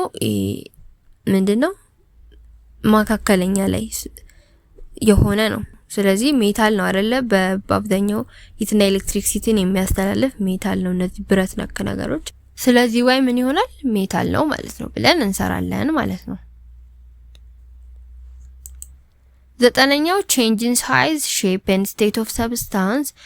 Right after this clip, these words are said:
is blank. ም፣ አንድ ሰብስታንስ ሳይዙ ቢቀየር፣ ሸፑ ቢቀየር፣ ስቴቱን ቢቀየር፣ ስቴት ሚንስ ሶሊድ ከነበረ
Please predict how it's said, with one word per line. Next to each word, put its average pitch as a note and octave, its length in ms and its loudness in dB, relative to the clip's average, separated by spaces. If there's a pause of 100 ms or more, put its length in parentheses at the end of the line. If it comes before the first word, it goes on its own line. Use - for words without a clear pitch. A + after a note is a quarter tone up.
(320)
is G3 200 4 (180)
blank. B3 420 0 (680)
ም፣ - 160 -2 (260)
አንድ A#3 280 4
ሰብስታንስ B3 640 0
ሳይዙ G#3+ 400 2 (640)
ቢቀየር፣ F#3 680 2
ሸፑ - 360 -2
ቢቀየር፣ F3+ 640 0 (360)
ስቴቱን A3+ 440 2
ቢቀየር፣ F#3+ 500 0
ስቴት G3 320 0
ሚንስ E4+ 260 2 (340)
ሶሊድ A3 300 4
ከነበረ A3 420 2